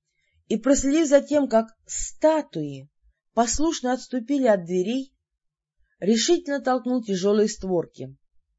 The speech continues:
С некоторых пор трон из Корон Ола не пустует. И вам безмерно повезло первыми из чужаков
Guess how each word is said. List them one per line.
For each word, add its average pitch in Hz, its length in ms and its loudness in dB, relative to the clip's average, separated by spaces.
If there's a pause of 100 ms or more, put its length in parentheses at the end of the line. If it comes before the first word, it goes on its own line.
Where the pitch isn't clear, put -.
(800)
С - 120 -16
некоторых 240 640 4
пор 285 280 0
трон 220 260 2
из 226 140 -4
Корон 220 400 2
Ола 247 260 4
не 226 140 0
пустует. 165 580 -8 (760)
И 170 80 0
вам 247 240 2
безмерно 262 480 2
повезло 247 480 0
первыми 214 520 0
из - 180 -8
чужаков 180 580 -4